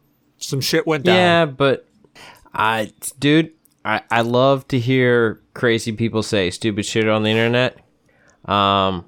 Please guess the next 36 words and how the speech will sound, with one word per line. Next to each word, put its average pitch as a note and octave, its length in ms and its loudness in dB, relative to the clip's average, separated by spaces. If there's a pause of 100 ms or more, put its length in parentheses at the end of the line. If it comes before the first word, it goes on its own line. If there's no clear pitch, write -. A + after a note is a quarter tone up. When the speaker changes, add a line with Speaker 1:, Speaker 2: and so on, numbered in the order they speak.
(260)
Speaker 2:
so G2+ 260 0
I G2 240 2
am G#2 260 -2
all G2+ 280 0
for G#2 240 -6
not G2 280 -2
censoring G#2+ 500 -4
people. A#2+ 540 -4
So F#2 280 -4
I F#2+ 160 0
say A2 360 -2
leave G2+ 280 -4
the G#2 80 -4
crazy, G#2 360 -2
stupid G#2+ 300 -6
people G#2+ 260 -4
up G#2+ 180 -4
there, A2+ 280 -2
'cause - 200 -14
that F#2 180 -2
way F#2+ 200 0
I F#2+ 40 -2
know G2 200 -2
that F2+ 140 -8
they're F#2+ 100 -2
crazy, F2 380 -4
stupid - 320 -10
people, G#2+ 340 -4
and G#2+ 180 -4
you G2+ 60 -8
can A2 100 -8
stay G2 200 -4
the G#2+ 60 -2
hell A#2 120 -2
away C#3 160 -2
from D3+ 220 -6